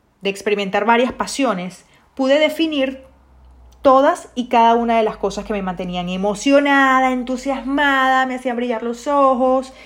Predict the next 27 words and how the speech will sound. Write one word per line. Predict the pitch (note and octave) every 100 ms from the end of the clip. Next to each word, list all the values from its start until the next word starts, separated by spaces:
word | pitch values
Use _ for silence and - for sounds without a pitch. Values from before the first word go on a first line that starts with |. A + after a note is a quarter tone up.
| - -
y | A3+ C4+
es | C#4 - _
fácil | - C#4+ E4 - D4 A3+
hacerlo. | G3 A3 G3 F3 E3 E3+ _ _ _ _ -
Pero | B3+ C#4
no | D4+
muchos | F#4 G4+ E4 - A#3+ C4
están | C4+ - A#3
dispuestos | B3 C4+ A3+ G3+ G3 A#3+ A#3
a | A#3
tomar | A3+ G3
un | F#3+
momento | A3 C#4+ F#4+ G#4
de | G#4
su | - D#4+
día | C#4 A#3 G3 F#3+ F#3+ _ _ -
para | F3+ G#3
sí | -
mismos, | B3 D4 F3+ F3+ F3+ - - _ _ -
para | F#3+ G3
cerrar | - G3+ - G3+ B3 C4+ -
los | A#3 B3+ -
ojos | A3 F#3+ G3 G3 - _ _ _ _
y | G#3+
solo | - G3 F3 F3 F3 _ _ _
sentir. | - - D#3+ D3+ F3+ - - _ _ _ _ _ _ _ _ _ _ _ _ _
Sí, | - E3+ -